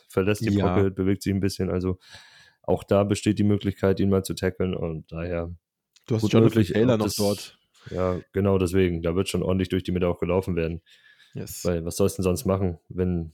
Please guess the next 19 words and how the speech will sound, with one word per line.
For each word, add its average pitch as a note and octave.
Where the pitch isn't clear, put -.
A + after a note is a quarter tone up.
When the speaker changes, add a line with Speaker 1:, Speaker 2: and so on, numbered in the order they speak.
Speaker 1:
unsicher G2
ist -
mit F2+
dem F2
Quarterback, F2
äh, D#2
wenig F#2
Einspielzeit, F#2
dann E2+
viel, F2+
fällt F#2
noch F#2
T -
Y F#2
Hilton G2
aus, F#2
Outside, F2
also E2
ja. D#2+